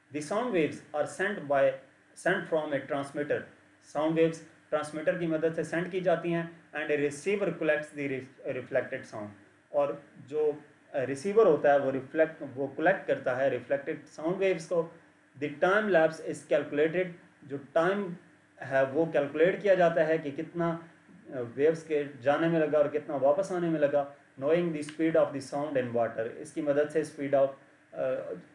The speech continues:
speed of sound हमें मालूम होता है water के अंदर। इन दोनों चीज़ों को जानते हुए the distance of the object from the ocean surface can be estimated। यानी कि एक तो हमें time का पता calculate किया हमने,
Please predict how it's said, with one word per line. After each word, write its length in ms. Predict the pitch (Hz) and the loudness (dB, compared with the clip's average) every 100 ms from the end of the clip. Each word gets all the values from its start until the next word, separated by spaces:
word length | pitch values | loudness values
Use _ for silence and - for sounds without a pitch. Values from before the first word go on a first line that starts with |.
| 165 | -12
speed 280 | 156 165 165 | -6 0 4
of 140 | 165 | 4
sound 320 | - 165 170 | 4 2 2
हमें 200 | 139 147 | 0 0
मालूम 360 | 139 135 151 185 | 0 2 0 0
होता 240 | 143 143 | 0 2
है 60 | 135 | 4
water 300 | 131 135 147 | 4 2 -2
के 100 | 143 | -4
अंदर। 280 | 135 147 - - _ | -2 -2 -2 -18 _
इन 140 | 156 - | -12 -2
दोनों 260 | 147 165 | 0 0
चीज़ों 300 | 160 143 151 | -2 -6 -6
को 120 | 143 | -6
जानते 380 | 123 135 160 180 | -6 -4 -4 0
हुए 260 | 156 131 127 - _ - | 0 2 -2 -4 _ -8
the 120 | 135 | -4
distance 380 | 165 170 196 165 | -4 -2 -6 -2
of 100 | 143 | -4
the 140 | 139 135 | 0 -2
object 260 | 131 170 - | 0 -2 -2
from 200 | 147 135 123 | -4 -4 -4
the 40 | |
ocean 280 | 139 160 160 | -2 -2 -4
surface 360 | - 127 135 123 131 | -6 -8 -8 -8 -8
can 200 | 120 113 | -8 -10
be 100 | 113 117 123 | -12 -14 -14
estimated। 540 | - 120 113 123 107 | -14 -10 -6 -6 -2
यानी 200 | 127 160 | -2 -2
कि 80 | 156 | 0
एक 180 | 151 160 | -2 0
तो 80 | 160 | -4
हमें 260 | 156 151 - _ _ - | -4 -8 -12 _ _ -2
time 240 | 156 180 | 0 2
का 80 | 190 | 0
पता 300 | 185 190 202 202 - - _ | 2 2 0 -2 -14 -20 _
calculate 500 | - 143 151 147 170 | -2 -2 2 2 2
किया 200 | 180 196 | 0 -2
हमने, 360 | 190 185 185 190 | 0 -2 -4 -6